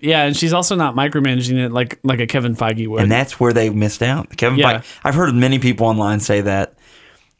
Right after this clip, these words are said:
Speaker 2: that Kevin Feige is Marvel, heads up Marvel.
Speaker 1: He's the mastermind of
Speaker 2: He is the
Speaker 1: all
Speaker 2: mastermind.
Speaker 1: the stories. And Kathleen Kennedy is, it sounds like, is never, never gonna be that for Star Wars.
Speaker 2: My question to you is,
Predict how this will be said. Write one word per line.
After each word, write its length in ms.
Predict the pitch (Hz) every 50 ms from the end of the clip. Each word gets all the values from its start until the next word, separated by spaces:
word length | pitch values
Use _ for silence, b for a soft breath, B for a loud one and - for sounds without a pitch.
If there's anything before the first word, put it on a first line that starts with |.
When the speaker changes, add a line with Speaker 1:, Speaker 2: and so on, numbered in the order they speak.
| _ _ _ -
Speaker 2:
that 340 | 104 110 104 87 - _ _ _ _ _ _ _ _ _ _ _ -
Kevin 320 | - - 135 123 123 120
Feige 600 | 104 - 120 110 110 107 98 104 104 98 87 - _ _ _ _ _ - -
is 460 | 117 123 123 127 127 127 123 110 -
Marvel, 640 | 120 113 110 110 110 107 110 113 107 104 104 - _ _ -
heads 300 | - 117 113 120 113 127
up 160 | 120 104 98
Marvel. 440 | 107 107 104 107 104 101 104 107 -
Speaker 1:
He's 180 | 170 190 175
the 80 | 165 175
mastermind 540 | 165 147 139 139 - - 135 131 127 123 123
of 180 | 120 117 117
Speaker 2:
He 140 | - 110 110
is 120 | 104 95
the 60 | 95 101
Speaker 1:
all 360 | 90 80 76 147 151 151 151
Speaker 2:
mastermind. 140 | 151 151 139
Speaker 1:
the 40 | 139
stories. 500 | - - 123 110 110 113 117 113 - - B B B B B B B
And 140 | - 160
Kathleen 320 | 156 180 185 170 190 190 175
Kennedy 300 | 151 165 160 156 147 139 135
is, 340 | 131 127 120 - - - _ - - 127 123 -
it 100 | 147 139
sounds 280 | - 180 208 220 160
like, 140 | 139 120 117
is 120 | 131 120 120
never, 260 | 143 139 135 127 127 -
never 220 | 143 147 139 131 120
gonna 160 | 127 123 117
be 160 | 107 117 113
that 220 | 113 120 - -
for 120 | - 123 117
Star 220 | - - 123 110
Wars. 260 | 110 120 - - - 101
Speaker 2:
My 180 | 110 113 143
question 520 | 156 - - 139 120 120 - - - 104 98
to 120 | - 101
you 580 | 98 104 110 131 143 120 95 90 87 80 107 - _ _ _ _ _ _ _ _ _ _ _ _ _ _ -
is, 500 | - 104 98 92 92 92 92 - - -